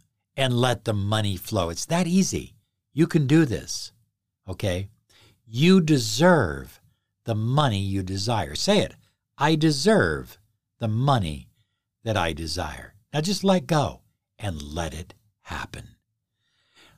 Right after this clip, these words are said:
Okay, high flyers, reminder that you can catch us on YouTube and Instagram, Law of Attraction Solutions on Instagram. We are putting up tons of content there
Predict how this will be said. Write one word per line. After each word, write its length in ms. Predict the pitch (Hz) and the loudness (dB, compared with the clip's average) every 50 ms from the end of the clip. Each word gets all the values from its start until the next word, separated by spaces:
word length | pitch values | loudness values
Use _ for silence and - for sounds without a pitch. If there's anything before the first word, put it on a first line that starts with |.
| _ - | _ -6
Okay, 300 | 101 101 - - 110 - | -6 -4 -2 -2 -2 -2
high 200 | 73 117 120 110 | 0 0 0 0
flyers, 600 | - - 131 123 117 120 90 80 78 78 - - - _ _ _ _ | 0 2 2 4 4 4 2 0 -2 -4 -8 -8 -10 _ _ _ _
reminder 840 | 101 104 104 101 104 107 113 120 131 156 180 175 135 117 107 104 104 | -4 -2 -2 0 0 2 4 4 4 6 6 4 4 4 4 2 2
that 160 | 95 107 95 92 | 0 -2 -4 -4
you 160 | 95 120 123 | -4 -4 -4
can 180 | - 131 117 | -4 -4 -4
catch 300 | 104 - 127 131 - - | -2 0 0 0 0 -2
us 120 | 123 - - | -4 -2 -2
on 180 | 113 107 104 | 0 0 0
YouTube 680 | 101 107 117 151 208 233 - - 123 117 123 160 175 156 - - _ _ _ _ _ _ _ _ _ _ | 0 2 4 4 4 4 4 2 4 4 4 4 2 0 -4 -10 _ _ _ _ _ _ _ _ _ _
and 400 | - 139 143 151 165 175 175 175 185 - | -4 0 2 4 4 4 2 2 0 0
Instagram, 720 | - 185 202 214 196 - - 165 127 127 120 104 85 80 82 | 2 4 4 4 2 0 -2 -2 0 2 2 2 2 0 0
Law 220 | 85 87 90 104 | 0 2 2 2
of 80 | 110 120 | 2 0
Attraction 500 | 117 - - 135 123 117 - - 127 113 | -2 0 2 2 2 2 0 -2 -2 -2
Solutions 800 | - - 131 120 113 120 135 165 156 - 135 117 120 123 117 - - | 0 0 0 2 4 4 4 4 2 2 0 0 0 0 -2 -6 -4
on 280 | 104 107 110 127 135 135 | -2 0 2 2 2 0
Instagram. 720 | 95 117 139 156 151 - - 139 107 104 107 87 82 80 - - - - - _ | -2 -2 -2 -2 -2 -4 -4 -4 -2 0 0 0 -2 -4 -8 -14 -20 -20 -16 _
We 220 | 117 120 139 156 | -2 2 4 4
are 100 | 156 139 | 4 4
putting 320 | 135 - 147 139 135 131 123 | 2 0 -2 0 0 0 0
up 220 | 123 120 - - | -2 -2 -4 -8
tons 360 | - - 123 120 127 131 131 | -8 -4 -2 0 0 0 -2
of 180 | 139 139 - - | -4 -4 -6 -6
content 680 | - 160 165 180 202 190 - - 135 117 101 90 - - | -2 2 2 4 2 2 0 -2 -2 0 0 -2 -6 -6
there 360 | 101 98 95 95 95 98 95 | -4 -2 0 0 0 0 -2